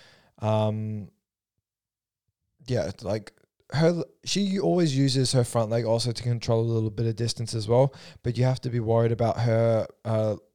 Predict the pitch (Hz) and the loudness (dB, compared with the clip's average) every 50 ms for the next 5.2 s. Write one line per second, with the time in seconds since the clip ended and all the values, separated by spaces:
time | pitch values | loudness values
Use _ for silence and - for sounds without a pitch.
0 | _ _ - 117 117 120 123 139 139 131 123 139 - - 165 147 131 117 120 127 | _ _ -4 -4 -2 -2 -2 -4 -2 -4 -4 -4 -4 -4 -2 0 0 0 0 0
1 | 123 120 120 120 123 127 123 113 117 - - 139 123 123 123 110 104 117 117 117 | 0 0 0 0 -2 -2 -2 -2 -4 -4 -6 -8 -6 -6 -6 -4 -2 0 0 0
2 | 117 110 113 110 - - - 110 110 107 98 104 104 104 - - 101 101 110 107 | 0 0 -2 -4 -2 -4 -4 -4 -4 -4 -4 -6 -6 -6 -8 -12 -14 -10 -10 -8
3 | - - 113 - 117 123 123 - - 127 120 113 101 113 110 - - 117 - 120 | -6 -6 -4 -2 -2 -2 -2 -2 -2 -2 -2 -2 -4 -4 -6 -6 -6 -4 -4 -4
4 | 113 - - 107 110 113 110 113 110 104 104 98 101 101 98 95 92 92 98 95 | -4 -4 -4 -4 -4 -4 -4 -6 -6 -6 -8 -8 -10 -10 -10 -10 -12 -12 -14 -16
5 | - - - | -18 -20 -20